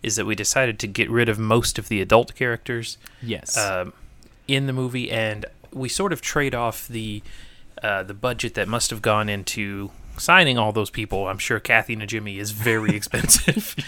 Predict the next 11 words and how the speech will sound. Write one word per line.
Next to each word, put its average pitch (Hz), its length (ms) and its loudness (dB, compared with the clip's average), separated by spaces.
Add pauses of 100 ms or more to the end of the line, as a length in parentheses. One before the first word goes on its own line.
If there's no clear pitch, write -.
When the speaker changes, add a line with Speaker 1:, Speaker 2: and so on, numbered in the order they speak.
(300)
Speaker 2:
Yeah, - 80 2
Speaker 1:
Uh, 113 120 4
Speaker 2:
obviously. 107 480 0
Speaker 1:
since 123 260 0
she's 160 300 -2 (340)
coming 123 320 -2
to 113 120 2
Arkansas 110 580 -2
Con. 104 420 -6 (120)
Speaker 2:
<laughs> 165 180 6 (360)
Speaker 1:
Uh, 110 360 0